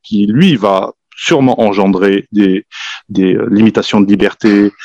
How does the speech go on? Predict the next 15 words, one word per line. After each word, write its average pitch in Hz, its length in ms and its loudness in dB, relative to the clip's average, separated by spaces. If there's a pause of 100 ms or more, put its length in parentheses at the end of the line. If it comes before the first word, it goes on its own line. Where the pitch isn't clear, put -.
(340)
et 98 160 0
des, 95 260 0
euh, 90 440 0
et 107 80 0
des 95 100 2
restrictions 104 520 0
très, 147 300 0
très 117 220 -4
importantes 107 540 -4
en 90 80 0
termes 92 260 -2
de 92 80 0
droits, 90 500 0
euh, 87 140 -2
individuels. 110 560 0